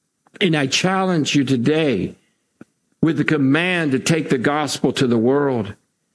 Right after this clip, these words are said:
It didn't just apply to the apostles, to the disciples. It applies to the church because we see that playing itself out in the New Testament.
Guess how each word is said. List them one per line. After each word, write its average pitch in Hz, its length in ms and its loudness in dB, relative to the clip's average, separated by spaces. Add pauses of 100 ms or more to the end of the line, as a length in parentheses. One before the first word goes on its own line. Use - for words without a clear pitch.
(920)
It 175 140 -4
didn't 202 320 2
just 165 320 -2
apply 185 460 -2
to 156 160 -2
the 143 120 2
apostles, 131 800 0 (160)
to 190 100 2
the 165 140 0
disciples. 156 840 0 (200)
It 180 100 2
applies 180 600 0
to 151 100 2
the 139 100 2
church 180 440 0 (180)
because 165 380 0
we 160 120 4
see 202 380 2
that 170 540 -2
playing 208 460 2
itself 180 520 0
out 151 380 -2
in 139 100 4
the 135 80 2
New 139 160 2
Testament. 107 680 0